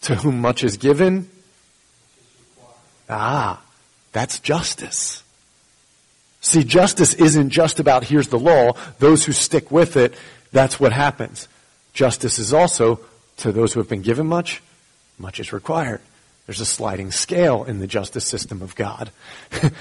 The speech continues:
And that's, there is morality that doesn't change. Morality is morality. Truth is truth. But then there's also the wisdom of God at play in the justice system. And, you know, one of the, the most just judges that we understand throughout history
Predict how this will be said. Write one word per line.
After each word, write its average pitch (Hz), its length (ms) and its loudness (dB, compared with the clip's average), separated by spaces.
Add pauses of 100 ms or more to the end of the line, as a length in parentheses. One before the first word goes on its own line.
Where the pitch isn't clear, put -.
(240)
And 123 220 2
that's, 131 420 2 (220)
there 131 220 6
is 127 140 4
morality 131 580 4
that 117 180 2
doesn't 110 280 0
change. 123 600 -4 (500)
Morality 135 580 4
is 107 120 4
morality. 107 640 0 (140)
Truth 160 400 0
is 104 120 -6
truth. 135 460 -2 (560)
But 107 140 -2
then 123 180 2
there's 120 220 0
also 139 320 0
the 95 80 -10
wisdom 113 600 0
of 90 160 -18
God 113 500 -6 (220)
at 117 220 -6
play 120 380 0
in 123 180 -6
the 104 80 -6
justice 123 380 -4
system. 95 420 -8
And, 92 140 -18 (320)
you 127 80 0
know, 113 160 4 (200)
one 127 240 0
of 131 60 2
the, 113 140 4 (260)
the 120 220 4
most 120 340 0
just 147 340 0 (220)
judges 123 560 4
that 135 160 2
we 127 160 4
understand 117 500 0
throughout 101 280 -2
history 131 500 0